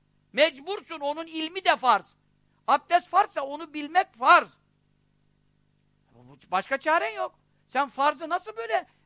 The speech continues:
ihmal edebiliyorsun? "Ben öyle gördüm, öyle yaparım." Böyle bir din olmaz. Bak kıbleyi ne diyor mesela?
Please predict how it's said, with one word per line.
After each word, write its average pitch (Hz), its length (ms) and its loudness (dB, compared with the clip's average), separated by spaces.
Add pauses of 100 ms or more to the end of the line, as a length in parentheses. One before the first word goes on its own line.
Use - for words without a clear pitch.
ihmal 262 320 0
edebiliyorsun? 220 460 -8
"Ben 294 160 4
öyle 302 200 4
gördüm, 262 380 -4
öyle 285 160 -4
yaparım." 196 380 -4
Böyle 208 220 -10
bir 196 100 -20
din 233 100 -14
olmaz. 277 400 -6 (880)
Bak 247 220 2
kıbleyi 277 420 -6
ne 370 160 -4
diyor 294 120 -4
mesela? 254 380 0